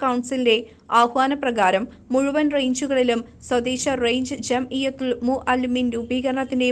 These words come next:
ഭാഗമായി സംഘടിപ്പിച്ച മുള്ളൂർക്കര റേഞ്ച് സ്വദേശി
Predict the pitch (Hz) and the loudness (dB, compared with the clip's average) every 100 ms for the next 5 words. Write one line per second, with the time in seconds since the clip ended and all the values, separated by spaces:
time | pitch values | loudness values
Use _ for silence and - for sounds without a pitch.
0 | 233 208 208 254 247 247 - - - 233 | 0 -2 0 0 2 0 -4 -14 -10 -8
1 | 220 220 214 170 190 247 - _ _ 262 | -4 -4 -4 -4 -2 -2 -6 _ _ 0
2 | 285 302 302 302 302 285 247 247 254 294 | 2 0 2 4 4 2 -2 -2 -2 -4
3 | 294 247 247 240 | -4 -2 -4 -4